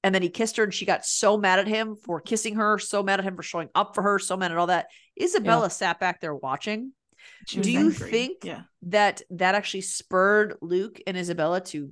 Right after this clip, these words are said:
Speaker 1: get back together behind Megan's back because everyone already thinks that he needs someone to talk to and his dad is going crazy at him and Isabella bent a listening ear? So when he went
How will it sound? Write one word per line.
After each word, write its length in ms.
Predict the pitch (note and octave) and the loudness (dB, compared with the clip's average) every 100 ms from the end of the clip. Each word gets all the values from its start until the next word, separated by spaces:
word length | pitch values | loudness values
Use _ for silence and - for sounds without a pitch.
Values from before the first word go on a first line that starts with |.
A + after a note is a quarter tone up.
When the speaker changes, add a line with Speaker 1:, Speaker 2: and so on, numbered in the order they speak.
| - | -8
Speaker 1:
get 240 | E3+ D3+ | -6 -6
back 280 | C#3 C3 D#3 | -4 -4 -6
together 460 | - E3 D#3 F3+ F3+ | -8 -2 0 0 -2
behind 400 | E3 D3 D3+ E3 | -4 -6 -6 -4
Megan's 340 | D#3 D3 D3+ | -6 -6 -6
back 340 | E3 C#3 E3 - | -4 -2 -2 -8
because 260 | - C#3+ | -12 -8
everyone 260 | D3 D3 C#3+ | -6 -6 -6
already 200 | C3+ C3+ | -6 -8
thinks 240 | D#3+ E3 | -10 -6
that 180 | F3 - | -6 -6
he 120 | - | -8
needs 220 | E3+ D#3+ | -8 -6
someone 180 | - D3+ | -8 -8
to 60 | C#3+ | -6
talk 260 | - D3 - | -2 -2 -2
to 100 | D3+ | -4
and 80 | |
his 140 | C#3+ B2+ | -6 -4
dad 260 | C3+ C#3+ | 0 0
is 80 | D3 | -2
going 240 | C#3 D3+ C#3+ | -4 -6 -6
crazy 320 | D3 D3 D#3 | -6 -4 -2
at 80 | D3 | -2
him 100 | C#3+ | -4
and 100 | C#3+ | -6
Isabella 400 | D3+ C#3 C#3+ C#3+ | -6 -2 -2 -2
bent 220 | D3 D3 | -4 -4
a 40 | |
listening 340 | D3+ D3+ D#3 - | -6 -6 -8 -8
ear? 300 | D#3+ E3+ F3+ - - - - - | -6 -4 -6 -12 -20 -20 -20 -6
So 180 | - | 0
when 120 | F3+ E3+ | 0 0
he 180 | G3+ | -2
went 160 | G3+ F#3 | -2 -4